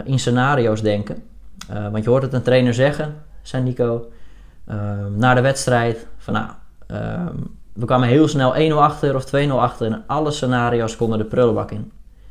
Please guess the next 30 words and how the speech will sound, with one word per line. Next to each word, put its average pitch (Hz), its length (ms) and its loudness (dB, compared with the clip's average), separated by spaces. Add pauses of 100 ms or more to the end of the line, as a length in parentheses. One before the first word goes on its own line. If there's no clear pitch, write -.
(380)
En - 80 -6
Nico 110 180 0
zegt, 101 160 -2
nee, 120 260 0 (120)
dat 110 100 -14
kan 101 120 -4
je 101 60 -2
gewoon 107 180 0
bedenken. 117 460 0
Je 104 80 -6
kan 117 260 -2
van 127 140 -2
tevoren, 175 600 2 (640)
bijvoorbeeld 123 480 0 (180)
een - 100 -2
week 147 220 4
voor 143 140 2
de 127 60 4
wedstrijd... 123 600 2 (1040)
zou 135 320 2
je 131 100 4
al 120 100 2
kunnen 117 220 0
inbeelden 113 400 2
van 113 160 0
wat 135 180 4
doen 156 200 2
we 175 60 2
als 165 200 -2
team 156 340 -2